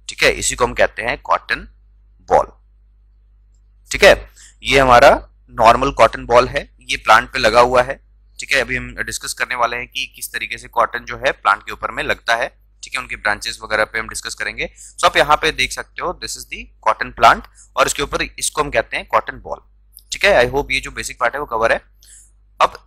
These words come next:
next part जो है जो आपको बहुत कंफ्यूज कर सकता है, तो इसी वजह से मैं पहले ही वो सारी चीजों को lecture में जो आएंगी वो उनको cover करते हुए चलता हूँ, ठीक है।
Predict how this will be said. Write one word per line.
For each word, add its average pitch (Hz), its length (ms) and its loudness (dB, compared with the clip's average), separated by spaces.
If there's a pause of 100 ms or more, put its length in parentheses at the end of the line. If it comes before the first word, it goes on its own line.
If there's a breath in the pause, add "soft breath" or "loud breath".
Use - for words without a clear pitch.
(260)
next 175 240 -2 (100)
part 160 240 4
जो 170 100 -10
है 127 180 -8 (200)
जो 131 260 -4
आपको 120 300 2
बहुत 123 260 -8
कंफ्यूज 135 360 -12
कर 135 120 -4
सकता 127 300 -10
है, 139 80 -4
तो 156 80 -12
इसी 147 200 -10
वजह 143 120 -4
से 147 100 -12
मैं 151 140 -16
पहले 131 220 0
ही 151 80 -8
वो 143 160 -10
सारी 135 200 -8
चीजों 123 220 -14
को 143 100 -16
lecture 127 220 -8 (160)
में 127 160 -16
जो 127 120 -8
आएंगी 120 260 -4
वो 147 120 -20
उनको 131 180 -20
cover 110 400 -8 (180)
करते 113 180 -8
हुए 104 100 -10
चलता 85 260 -20
हूँ, 78 100 -20
ठीक - 120 -10
है। - 80 -8